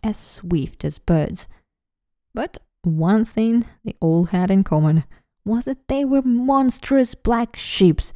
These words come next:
belching smoke, and that's how they entered the history. At nine P M, cannons were fired at the ships. This frightened the people on the shore. Many ran away from the harbor in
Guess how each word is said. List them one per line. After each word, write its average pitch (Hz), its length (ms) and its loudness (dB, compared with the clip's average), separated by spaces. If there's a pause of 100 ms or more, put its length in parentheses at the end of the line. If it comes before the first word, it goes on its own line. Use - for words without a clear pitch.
(120)
belching 160 580 0
smoke, 156 600 0 (540)
and 226 300 -4 (320)
that's - 280 -4
how 170 220 0
they 175 180 2
entered 170 380 -2
the 147 60 -4
history. - 500 -6 (1400)
At - 120 -8
nine 285 240 2
P 247 180 2
M, 320 240 -2 (100)
cannons 202 480 2
were 208 140 4
fired 170 420 -2
at 151 120 0
the 147 60 -4
ships. - 460 -4 (560)
This 240 500 -4 (120)
frightened 190 640 4
the 165 80 2
people 170 360 2
on 165 160 6
the 156 80 4
shore. 160 380 2
Many 208 280 4
ran 196 320 4
away 190 360 2
from 202 260 2
the 196 80 4
harbor 170 380 0
in 147 140 0